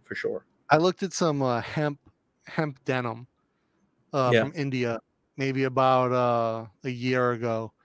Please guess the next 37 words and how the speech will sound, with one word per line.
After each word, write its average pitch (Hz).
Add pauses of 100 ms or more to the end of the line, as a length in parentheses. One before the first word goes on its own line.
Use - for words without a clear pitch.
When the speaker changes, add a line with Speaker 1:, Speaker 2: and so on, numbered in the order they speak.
(600)
Speaker 2:
and 139
I 147
liked 175
the 143
quality 151
of 202
it, 208
but 139
it, 143 (600)
like, 151
I 147
wanted 160
to 170
get 160
it, 160 (140)
like, 143
in 131
a 131
selvage 131
width. 120
I, 123
I 139
wanted 131
to, 127
a 143
lot 139
of 139
the 131
bags 131
I 131
do 120
use 131
the 120
selvage 123
I 127
D 123
edge, 117